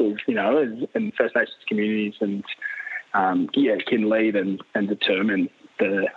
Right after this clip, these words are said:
the solutions and the supports and outcomes for each of their communities.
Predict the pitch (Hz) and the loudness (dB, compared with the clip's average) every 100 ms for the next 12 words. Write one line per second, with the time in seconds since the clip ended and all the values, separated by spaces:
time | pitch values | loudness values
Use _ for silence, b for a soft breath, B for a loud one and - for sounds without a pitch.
0 | B B B 113 - 123 120 - 117 107 | B B B -2 2 2 4 2 0 0
1 | - 123 104 104 101 104 - - - - | -2 0 2 2 2 0 -2 -4 0 2
2 | 110 107 - 110 110 113 - B B B | 2 0 0 0 2 -2 -8 B B B
3 | B - 120 120 113 - 104 101 - - | B 2 4 2 0 0 0 0 -4 0
4 | 110 104 - - 220 - - 220 - 226 | 0 2 -6 -4 0 0 2 2 2 2
5 | 208 | 0